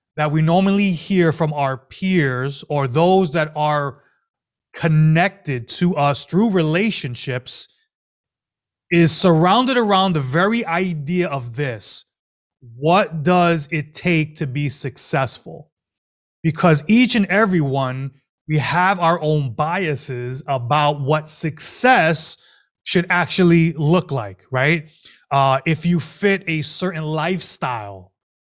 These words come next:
if you drive a certain car, if you're wearing the latest fad, uh, or whatever the case is, you dress a particular way, that now becomes our true definition of success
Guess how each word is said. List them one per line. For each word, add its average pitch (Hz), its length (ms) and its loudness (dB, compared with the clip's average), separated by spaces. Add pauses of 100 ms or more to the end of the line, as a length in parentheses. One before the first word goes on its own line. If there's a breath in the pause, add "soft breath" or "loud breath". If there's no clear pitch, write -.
if 170 220 -2
you 165 100 4
drive 156 540 2
a 160 80 0
certain 170 480 -2
car, 147 720 0 (420)
if 170 180 -2
you're 170 140 4
wearing 180 720 4
the 151 120 4
latest 165 520 0
fad, 139 640 -6 (520)
uh, 123 440 0 (120)
or 147 200 2
whatever 170 320 4
the 165 100 2
case 151 360 -2
is, 151 340 -6
you 143 80 -6
dress 147 320 -6
a 170 40 -8
particular 156 560 -4
way, 151 520 0 (580 soft breath)
that 175 340 -4
now 180 280 -2
becomes 156 920 -6 (520)
our 202 220 4
true 175 340 0
definition 151 720 -4
of 131 160 -10
success - 1000 -2